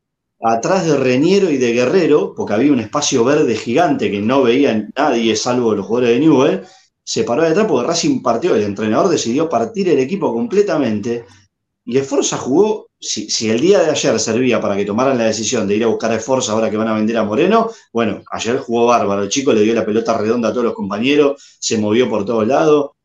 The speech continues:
y Nu-, y Newell casi sin patear al arco también, tácticamente le pegó un baile descomunal, no había margen para la Sanata ayer.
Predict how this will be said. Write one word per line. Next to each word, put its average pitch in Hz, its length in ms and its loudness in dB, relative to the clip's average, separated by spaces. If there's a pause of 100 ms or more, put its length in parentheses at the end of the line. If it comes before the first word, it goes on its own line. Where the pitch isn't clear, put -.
(100)
y 104 180 -2
Nu-, 147 180 4
y 113 120 -4
Newell 156 340 2
casi 127 220 -6
sin 139 220 0
patear 139 300 0
al 139 120 2
arco 131 320 0
también, 139 520 0 (320)
tácticamente 127 580 0
le 113 100 2
pegó 113 180 0
un 120 120 -2
baile 123 220 0
descomunal, 117 520 0
no 151 100 0
había 202 260 0
margen 113 300 -2
para 107 160 -2
la 104 100 -6
Sanata 104 420 -6
ayer. 101 320 -8